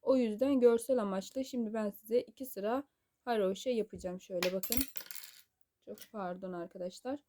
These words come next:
Bir sıramı düz ördüm. Şimdi bu sıramı da düz örüyorum.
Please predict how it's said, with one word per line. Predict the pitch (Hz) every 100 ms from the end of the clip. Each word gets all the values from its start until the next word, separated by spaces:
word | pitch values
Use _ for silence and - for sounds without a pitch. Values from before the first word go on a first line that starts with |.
| _ _ _ _ _ _ _ _ _ _ _ _ _ _ _ _ 285
Bir | 277
sıramı | - 214 190 190
düz | 214 220
ördüm. | 226 220 220 240
Şimdi | 277 254 240
bu | 277
sıramı | 277 202 190
da | 185 202
düz | 233
örüyorum. | 240 196 196 214 320